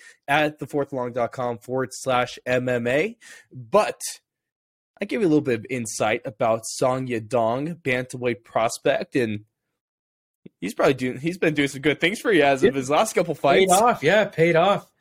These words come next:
Speaker 2: Gotta take advantage of the, of the media, you know?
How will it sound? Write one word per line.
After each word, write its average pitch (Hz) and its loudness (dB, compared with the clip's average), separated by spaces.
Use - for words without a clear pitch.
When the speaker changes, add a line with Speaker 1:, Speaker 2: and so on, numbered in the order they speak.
Speaker 2:
Gotta 175 4
take 185 2
advantage 180 2
of 156 4
the, 139 2
of 139 -2
the 127 -4
media, 131 2
you 104 0
know? 147 0